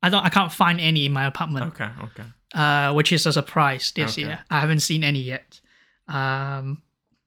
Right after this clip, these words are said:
Speaker 1: but it takes time for that to work,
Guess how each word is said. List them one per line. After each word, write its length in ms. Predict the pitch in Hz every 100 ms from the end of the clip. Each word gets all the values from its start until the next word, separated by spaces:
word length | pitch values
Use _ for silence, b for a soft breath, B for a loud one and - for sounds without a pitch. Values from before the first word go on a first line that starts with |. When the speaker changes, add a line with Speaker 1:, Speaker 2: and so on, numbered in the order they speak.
| _
Speaker 1:
but 340 | 143 139 - _ _ _ _ _ _ -
it 160 | 196
takes 280 | - 294 -
time 340 | - 175 135
for 200 | 127 143
that 220 | 139 139 -
to 80 | 151
work, 380 | 131 - -